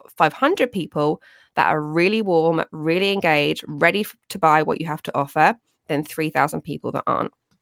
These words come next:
So how do you measure how warm and engaged your audience is? Essentially, it comes down to whether you are getting engagement on your content. Are you getting replies to your emails? Are people sending you D Ms about your latest podcast episode?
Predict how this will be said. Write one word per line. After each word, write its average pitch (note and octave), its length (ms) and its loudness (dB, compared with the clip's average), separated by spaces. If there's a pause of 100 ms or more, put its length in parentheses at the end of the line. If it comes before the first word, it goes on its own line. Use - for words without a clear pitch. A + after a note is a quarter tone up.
(120)
So - 140 -4
how A#3 320 4
do C4 80 0
you B3 300 0
measure E3+ 420 4
how E3 580 4
warm D3+ 560 0
and D#3 120 -2
engaged - 520 -4
your - 120 -4
audience - 560 -8
is? - 340 -6 (100)
Essentially, A#3+ 600 0
it - 140 0
comes F3 280 -2
down D#3+ 460 0
to - 140 -14
whether D#3 200 0
you D#3 160 0
are D3+ 60 0
getting D3+ 400 -4
engagement C#3+ 480 -2
on C3+ 160 0
your C#3 80 0
content. - 500 -6 (680)
Are G3+ 160 8
you A3+ 80 0
getting F3 260 4
replies D#3+ 380 2
to - 100 -8
your C#3 80 0
emails? C3 480 -4 (100)
Are G#3+ 200 6
people A#3 320 0
sending F3 280 -2
you D#3 120 -4
D D#3 120 -6 (120)
Ms D3 140 -6
about - 140 -2
your D#3 100 -2
latest D#3 340 -6
podcast C#3+ 400 -4
episode? - 480 -6